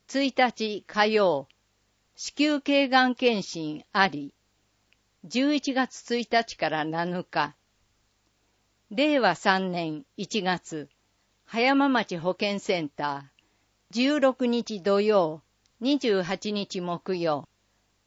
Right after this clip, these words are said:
十二月一日から七日。逗子市保健センター。十三日水曜、二十一日木曜。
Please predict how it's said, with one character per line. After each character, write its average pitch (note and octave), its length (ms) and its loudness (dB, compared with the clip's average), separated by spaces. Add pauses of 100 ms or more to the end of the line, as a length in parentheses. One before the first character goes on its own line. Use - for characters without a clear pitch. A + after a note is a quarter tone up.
(340)
十 A#3+ 260 0
二 C4+ 160 2
月 A#3 480 -2
一 A#3 120 -2
日 A3 240 0
か D#3 140 0
ら D3+ 160 -2
七 E3+ 360 -4
日。 D3 320 -6 (1400)
逗 G#3 140 -2
子 D4 180 0
市 F#3 200 -2
保 E3+ 180 -4
健 A3 260 0
セ G3+ 220 -2
ン D#3+ 80 -4
タ D3 360 -2
ー。 D3+ 40 -20 (640)
十 C#4 220 -2
三 F3+ 280 0
日 E3+ 260 -6
水 G#3+ 380 -4
曜、 D#3 320 0 (440)
二 C4 180 0
十 A3 260 2
一 G3 240 -6
日 G3+ 320 -4
木 F3 340 -4
曜。 E3+ 320 0